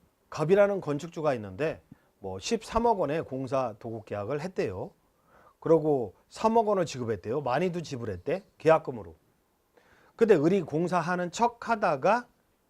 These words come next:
사라졌대요. 사라졌대요.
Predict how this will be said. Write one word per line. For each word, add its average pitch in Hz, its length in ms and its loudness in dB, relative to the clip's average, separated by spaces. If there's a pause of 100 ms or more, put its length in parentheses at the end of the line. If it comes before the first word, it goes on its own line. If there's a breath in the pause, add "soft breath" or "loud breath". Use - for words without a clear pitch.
(640)
사라졌대요. 202 680 4 (280)
사라졌대요. 135 680 -2